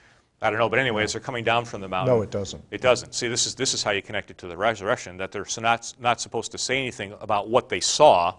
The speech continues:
Speaker 1: <laughs> right,
Speaker 2: Uh-huh.
Speaker 1: until after, uh, the Son of Man is risen from the dead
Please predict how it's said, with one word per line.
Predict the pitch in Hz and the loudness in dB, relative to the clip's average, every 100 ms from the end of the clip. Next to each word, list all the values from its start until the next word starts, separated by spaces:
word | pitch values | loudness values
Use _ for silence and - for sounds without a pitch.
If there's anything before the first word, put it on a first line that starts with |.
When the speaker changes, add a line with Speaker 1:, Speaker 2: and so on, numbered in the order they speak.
| _ _ | _ _
Speaker 1:
<laughs> | - - | -20 -6
right, | 113 113 | -2 0
Speaker 2:
Uh-huh. | 113 139 - - | -2 -4 -10 -6
Speaker 1:
until | - 110 - 113 110 - | -4 -2 0 2 2 6
after, | 123 127 127 98 92 92 _ _ _ - | 6 6 2 -2 -2 -6 _ _ _ -4
uh, | 101 98 95 | 0 2 0
the | 87 | -4
Son | 95 - 117 | -4 -2 -2
of | 98 | -4
Man | 104 107 104 | -4 -2 -2
is | 101 92 | -6 -8
risen | 104 101 95 | -8 -8 -10
from | - 92 | -12 -12
the | 82 | -8
dead | 104 110 82 | -2 0 0